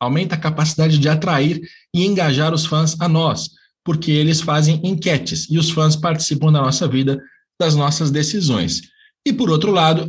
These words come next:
a Digital Bits é uma empresa americana de bancos digitais e criptoativos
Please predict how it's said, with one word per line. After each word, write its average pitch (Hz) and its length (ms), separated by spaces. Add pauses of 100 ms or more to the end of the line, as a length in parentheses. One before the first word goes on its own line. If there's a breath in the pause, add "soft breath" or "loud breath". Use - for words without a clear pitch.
a - 80
Digital 143 420
Bits 156 320
é 151 60
uma 160 140
empresa 160 340
americana 175 880
de 123 100
bancos 151 400
digitais 131 560
e - 60
criptoativos 165 840